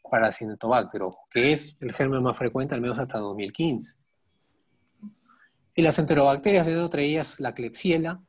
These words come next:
obviamente la sensibilidad de imipenem es cien por ciento, todavía. Pero también hay sensibilidad a gentamicina, también hay sensibilidad a cefepime.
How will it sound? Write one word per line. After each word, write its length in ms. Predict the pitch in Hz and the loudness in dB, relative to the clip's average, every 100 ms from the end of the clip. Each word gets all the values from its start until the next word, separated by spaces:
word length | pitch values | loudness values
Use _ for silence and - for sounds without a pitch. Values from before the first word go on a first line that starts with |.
| _ _ _ _ _ _ | _ _ _ _ _ _
obviamente 560 | 196 214 202 202 196 196 | 2 4 4 4 4 4
la 100 | 165 | 2
sensibilidad 460 | 143 123 131 160 | -2 -8 -4 -2
de 40 | 180 | 0
imipenem 300 | 131 131 147 | -2 -4 -6
es 60 | |
cien 160 | 143 113 | -8 -8
por 160 | 107 | -10
ciento, 420 | - 139 98 90 _ _ _ _ _ _ _ _ _ _ _ _ _ _ _ | -8 -8 -8 -12 _ _ _ _ _ _ _ _ _ _ _ _ _ _ _
todavía. 500 | 117 101 104 104 90 - _ _ _ _ _ _ _ _ _ _ _ _ _ _ 90 92 90 - - - - - - _ _ | -2 0 2 0 -4 -12 _ _ _ _ _ _ _ _ _ _ _ _ _ _ -18 -16 -16 -18 -20 -20 -20 -20 -20 _ _
Pero 260 | 185 185 185 | 2 4 4
también 300 | 147 147 151 | 2 2 0
hay 80 | |
sensibilidad 500 | 147 139 123 117 120 | -2 -4 -2 0 0
a 60 | 120 | -2
gentamicina, 720 | 120 110 107 110 - 175 165 | -6 -10 -8 -6 0 2 2
también 260 | 139 117 120 | -2 -4 -4
hay 60 | |
sensibilidad 560 | 113 113 - 104 107 113 | -8 -10 -6 -4 0 0
a 20 | |
cefepime. 760 | - - 104 - 147 113 95 | 0 -6 -12 -8 -6 -6 -8